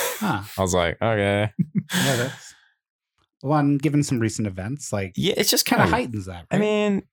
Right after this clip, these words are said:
Speaker 2: yeah, it's just kinda, it's like, why? I, mm, I don't know. It's also a very meandering movie, which I'm not, like, a huge meandering movie kinda guy. Like, it's just kinda, like,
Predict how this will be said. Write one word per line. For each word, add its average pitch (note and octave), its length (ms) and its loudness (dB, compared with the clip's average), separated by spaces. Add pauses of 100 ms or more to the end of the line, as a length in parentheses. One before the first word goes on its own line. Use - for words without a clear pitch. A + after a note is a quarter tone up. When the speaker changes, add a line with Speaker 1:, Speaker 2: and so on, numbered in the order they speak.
Speaker 2:
yeah, C#3+ 320 2
it's D#3+ 100 0
just F#3 120 -4
kinda, C#3 520 2
it's - 180 -4
like, C3+ 160 2
why? B2+ 260 0
I, C3 460 -2
mm, D3 220 2 (480)
I C3 100 0
don't A2 100 2
know. G2 120 2
It's A2+ 120 2
also F#3 220 2
a C#3 40 2
very A2+ 200 4
meandering F#2+ 640 2
movie, A2 420 2 (100)
which - 440 0
I'm F2 200 2
not, F#2 180 2
like, E2+ 180 2
a D#2+ 140 2
huge E2 320 0
meandering D#2+ 640 2
movie D#2 280 2
kinda D#2 280 0
guy. D2 440 2
Like, E2+ 200 2
it's D#2 160 0
just G2 160 0
kinda, E2+ 380 2
like, D#2 280 -2